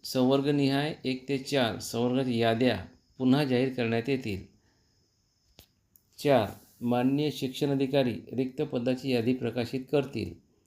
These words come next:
पाच, त्यानंतर संवर्ग एकसाठी प्राधान्यक्रम भरण्यास सुरुवात होईल. अशा प्रकारे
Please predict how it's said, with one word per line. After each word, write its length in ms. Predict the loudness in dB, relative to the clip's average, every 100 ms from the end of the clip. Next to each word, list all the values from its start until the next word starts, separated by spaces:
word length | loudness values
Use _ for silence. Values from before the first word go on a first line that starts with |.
| _ _ _ _ _ _
पाच, 440 | 0 0 0 -6 -14 _ _ _ 0
त्यानंतर 540 | 2 2 2 -2 -6
संवर्ग 440 | -4 -4 -2 -2 -4 -2
एकसाठी 600 | -4 -2 -4 -6 -2 -2
प्राधान्यक्रम 720 | 0 0 2 0 -2 -2 -2
भरण्यास 440 | -2 -2 -4 -6
सुरुवात 280 | -4 -2 -2 -2
होईल. 180 | -6 -6 -10 -18 -20 _ _ _ _ _ _ _ -6
अशा 240 | -2 0
प्रकारे 540 | 0 0 0 0 -2